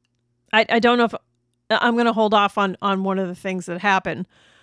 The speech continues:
but you didn't know if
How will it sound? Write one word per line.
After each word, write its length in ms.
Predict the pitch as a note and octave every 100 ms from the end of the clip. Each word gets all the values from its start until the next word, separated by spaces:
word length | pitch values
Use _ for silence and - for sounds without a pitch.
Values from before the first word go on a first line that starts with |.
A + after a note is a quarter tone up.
| _ -
but 400 | F#3 A#3 G#3+ F3+ _ _ _ _ _ _ _ _ _ _ -
you 200 | A3 B3
didn't 400 | F#3 B3 A#3+ A3
know 720 | G#3 G#3 G3+ G3 F#3 F#3 F#3 - _ _ _ _ _ _ _ -
if 160 | G3+